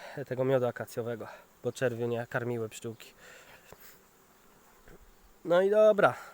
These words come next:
tyle u mnie. Do, do uli nie będę zaglądał, bo nie ma po co. Dopiero za parę dni będziemy sprawdzać, czy da się ten miodek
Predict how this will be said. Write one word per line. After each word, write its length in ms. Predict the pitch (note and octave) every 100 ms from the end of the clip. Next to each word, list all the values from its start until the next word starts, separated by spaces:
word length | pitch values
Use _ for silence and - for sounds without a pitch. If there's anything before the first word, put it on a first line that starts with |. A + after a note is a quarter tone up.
| -
tyle 260 | F3 D#3+
u 100 | D#3
mnie. 180 | D#3+ C3 -
Do, 240 | B2+ C#3 B2+ - - - - -
do 180 | C3 C#3+
uli 180 | C#3+ C#3+
nie 120 | C#3+
będę 240 | C#3 C#3+ C3+
zaglądał, 640 | C3+ C3+ C#3 C3 C#3 C3+ -
bo 140 | C#3+
nie 140 | C#3+
ma 140 | C#3+ C3
po 160 | C3+
co. 260 | B2+ C3+ C#3 - - _ - - - - - - - - - - - - - _
Dopiero 400 | - D3+ D#3+ D#3
za 120 | C#3 C#3+
parę 300 | D3+ D3+ C3
dni 340 | C3 C3+ C#3+ - - - - - - - _ _ _ _ _ _ _ -
będziemy 340 | B2 A#2+ C3
sprawdzać, 440 | B2+ C3 B2+ B2 A#2
czy 160 | -
da 140 | B2+ B2
się 120 | -
ten 200 | B2 A#2+
miodek 480 | B2 A2+ A2+ -